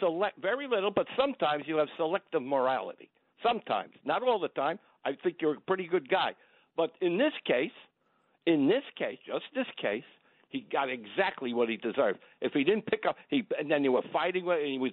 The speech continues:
hitting cops and so. What is that? I mean, that's a,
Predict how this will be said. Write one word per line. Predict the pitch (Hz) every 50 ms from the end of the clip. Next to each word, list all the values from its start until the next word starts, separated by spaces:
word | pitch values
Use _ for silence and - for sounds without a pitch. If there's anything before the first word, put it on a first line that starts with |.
| - -
hitting | 185 190 - - 160 151 -
cops | - 165 170 - - -
and | 139 131
so. | - 156 160 - - - - _ -
What | - - 202 247 - -
is | 190 175 - -
that? | - - - - _ _ _ _ _ _ _ _ _ -
I | - 127
mean, | 139 143 147 147 139 _ _ _ _ _ _ _ -
that's | 139 185 - -
a, | 214